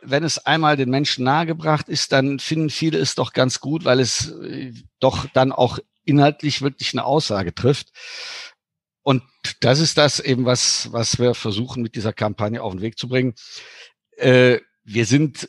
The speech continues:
relativ aktiv in den sozialen Medien. Wir küren ja wöchentlich den Commitmensch der Woche, also für Menschen, die sich besonders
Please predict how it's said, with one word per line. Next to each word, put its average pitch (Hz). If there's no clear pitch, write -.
relativ 139
aktiv -
in -
den 113
sozialen 110
Medien. 139
Wir 120
küren 127
ja 113
wöchentlich 110
den 107
Commitmensch 113
der 95
Woche, 143
also 107
für 98
Menschen, 123
die 110
sich 95
besonders 131